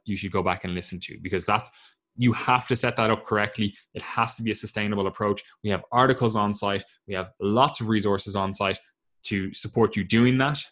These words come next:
you know, but that, that's a non-negotiable. If you wanna say diets don't work and you've not dieted correctly,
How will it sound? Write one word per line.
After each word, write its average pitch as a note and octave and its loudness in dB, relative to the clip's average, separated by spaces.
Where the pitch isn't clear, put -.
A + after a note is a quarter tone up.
you F#2+ -6
know, A2 0
but - -4
that, B2 4
that's A2+ 0
a A#2 4
non-negotiable. A2 2
If G2+ -6
you C3 6
wanna D3 6
say C3+ 2
diets A#2+ 2
don't G#2 0
work A#2 4
and G#2+ 2
you've A2+ 4
not A2+ 2
dieted A2+ 2
correctly, A2+ 0